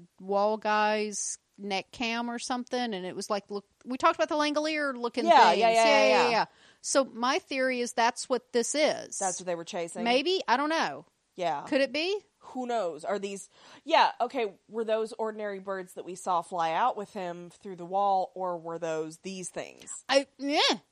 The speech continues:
Speaker 2: But
Speaker 1: And, uh,
Speaker 2: and when we saw, uh, when we saw the vision like you said, the cam
Speaker 1: Mm-hmm.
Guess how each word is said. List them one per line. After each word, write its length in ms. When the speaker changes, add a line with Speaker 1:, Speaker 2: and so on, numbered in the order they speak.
Speaker 2:
But 280
Speaker 1:
And, 220
uh, 680
Speaker 2:
and 240
when 120
we 120
saw, 640
uh, 160
when 220
we 120
saw 240
the 100
vision 640
like 240
you 80
said, 220
the 60
cam 680
Speaker 1:
Mm-hmm. 420